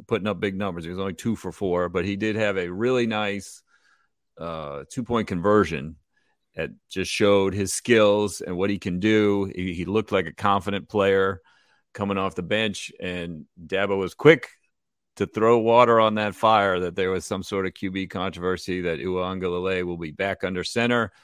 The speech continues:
when they go to Notre Dame. I know you're a fan of Klubnik. I know you think he should make the switch. How long do you think it's, uh, D J will stay the quarterback? And if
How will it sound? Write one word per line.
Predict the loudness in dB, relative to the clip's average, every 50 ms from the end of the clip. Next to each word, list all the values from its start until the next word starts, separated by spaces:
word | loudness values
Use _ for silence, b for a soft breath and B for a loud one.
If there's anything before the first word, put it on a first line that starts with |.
| b b b b
when | -12 -10 -8
they | -6 -6
go | -4 0 0 2 2
to | 0 0
Notre | -2 -2 -2 -2 -2 0
Dame. | 0 0 0 0 -2 -2 -4 -6 -8 _ b b b b b b b b b b _ _ _ -16 -16 -10 -6
I | -4 -2
know | -2 -2 0
you're | 2 4 4 4 4
a |
fan | 4 2 2 2 2
of | 0
Klubnik. | 0 2 2 2 2 2 0 -2 -2 -4 -8 _ _ _ -10
I | -8
know | -6 -6 -4
you | -4 -4 -4
think | -2 -2 -2 -2 -2
he | -4 -6
should | -6 -4 -4 -2
make | -2 -2 -2 -4
the | -6 -12
switch. | -10 -6 -2 0 0 0 -2 -4 -8
How | -6 -4 -2 0
long | 0 0 0 0 -2 -4
do | -4 -6
you | -8 -8
think | -6 -4 -2 -2 -2 -2 -4 -8 -12 -20 _ _ _ _ _ _ _ _ _ _ _ _ _ _ _ _ _ _ _ _ _ _ _ _ _ _ _ _ _ _ _ _ -10
it's, | -8 -8 -8 -8 -12 -16 -18 -16 -12 -10
uh, | -8 -8
D | -6 -6 -6 -4
J | -2 -2 -2 -2
will | -2 -4 -6
stay | -6 -2 2 4 4 4
the | 2 0
quarterback? | -2 -2 -2 0 0 -2 -2 -2 -2 -2 -2 -4 -6 -10 -18 _ _ _ _ _ _ _ _ _ _ _ _ -8
And | -6 -4 -4 -2 -2 -4 -4 -6 -6 -8 -12 -16 _ _ _ _ _ _ -10
if | -10 -10 -12 -14